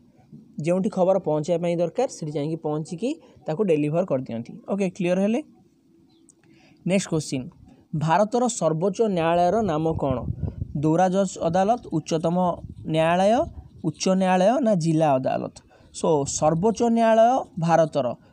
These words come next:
ସର୍ବୋଚ୍ଚ ନ୍ୟାୟାଳୟ କହିଲେ ପିଲାମାନେ କ'ଣ ବୁଝ? ଯାହାକୁ ଆପଣ ସୁପ୍ରିମକୋର୍ଟ ବୋଲି କହୁଛନ୍ତି। So, ଭାରତର ସୁପ୍ରିମକୋର୍ଟର ନାଁ କ'ଣ? ଓକେ, ଦୌରା ଜଜ୍,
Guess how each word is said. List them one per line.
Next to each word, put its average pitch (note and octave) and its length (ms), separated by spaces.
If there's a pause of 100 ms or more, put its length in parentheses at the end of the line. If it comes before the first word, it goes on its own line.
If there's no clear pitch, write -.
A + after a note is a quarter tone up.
ସର୍ବୋଚ୍ଚ F3+ 460
ନ୍ୟାୟାଳୟ A3+ 440
କହିଲେ A#3 220
ପିଲାମାନେ A3+ 360
କ'ଣ G#3+ 180
ବୁଝ? A3 140
ଯାହାକୁ G#3 280
ଆପଣ G#3+ 160
ସୁପ୍ରିମକୋର୍ଟ G3+ 680
ବୋଲି F#3 180
କହୁଛନ୍ତି। D3 520 (340)
So, D#3+ 320 (280)
ଭାରତର F3+ 520
ସୁପ୍ରିମକୋର୍ଟର - 2500
ନାଁ E3+ 360
କ'ଣ? B2+ 300 (180)
ଓକେ, F3+ 320 (680)
ଦୌରା D#3+ 280
ଜଜ୍, G#3 340